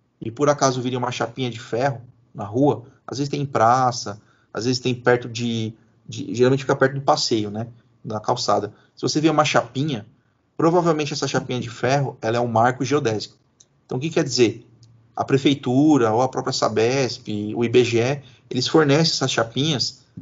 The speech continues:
que têm a cor-, uma coordenada conhecida. Então, você vê a, a chapinha na rua, pega o código, né? O, o órgão vai tá lá, por exemplo, assim, por exemplo, I B G E, é, S P trezentos e quarenta e cinco. Então, você sabe que é uma, é um, é uma referência de nível em São Paulo, código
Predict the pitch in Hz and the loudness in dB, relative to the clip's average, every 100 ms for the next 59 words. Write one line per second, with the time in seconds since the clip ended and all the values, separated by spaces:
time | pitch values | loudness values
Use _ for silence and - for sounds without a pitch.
0 | - _ _ - 135 139 139 139 127 135 | -20 _ _ -6 0 2 4 4 4 2
1 | 143 135 143 143 - 151 156 - 123 110 | 2 2 2 0 0 -2 -2 0 -2 -4
2 | 117 117 127 113 135 - - - - 101 | -4 -2 0 4 4 2 -4 -6 -4 -4
3 | - 113 117 113 127 170 - - _ - | -4 2 2 2 2 0 -2 -14 _ 0
4 | 135 143 143 117 135 180 185 127 123 - | 0 0 2 4 4 -2 -10 -10 -10 -14
5 | - 120 113 143 156 117 123 120 120 120 | -4 4 6 4 2 -4 -2 -2 -2 -8
6 | 120 131 - 110 113 110 104 98 - _ | -8 -8 -8 -8 -8 -8 -8 -12 -16 _
7 | _ _ 113 113 110 110 113 123 139 147 | _ _ -6 -2 0 2 2 4 4 2
8 | 147 _ _ _ _ _ _ _ _ 110 | -4 _ _ _ _ _ _ _ _ -6
9 | 107 117 - 117 - 127 135 131 131 127 | -2 -2 -2 -4 0 0 0 -2 -4 -2
10 | 131 127 147 139 110 104 - 113 123 123 | -2 -2 -2 -6 -6 -8 -10 -8 -4 -4
11 | 123 127 127 135 135 - _ _ - 117 | -4 -2 0 2 0 -8 _ _ -8 -4
12 | 127 120 117 120 120 117 120 123 120 117 | -4 -2 0 0 0 0 0 0 -2 -4
13 | 113 117 117 120 117 139 143 131 139 170 | -4 -4 -2 -2 -4 -4 0 2 4 4
14 | 170 - 135 139 143 | 2 4 4 2 -4